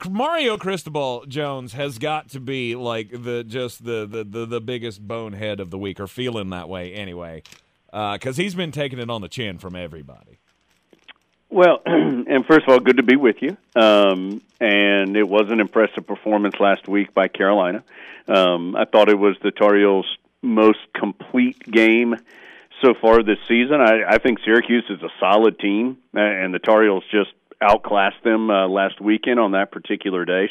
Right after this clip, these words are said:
Speaker 2: So a-, an impressive performance, a balanced performance from Carolina,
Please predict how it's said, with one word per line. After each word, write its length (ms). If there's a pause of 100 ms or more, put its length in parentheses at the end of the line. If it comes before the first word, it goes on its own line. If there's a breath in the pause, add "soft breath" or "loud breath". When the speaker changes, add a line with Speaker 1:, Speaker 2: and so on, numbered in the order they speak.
Speaker 2:
So 220 (400 loud breath)
a-, 40 (160)
an 80
impressive 520
performance, 560 (100)
a 100
balanced 720
performance 640 (100)
from 180
Carolina, 580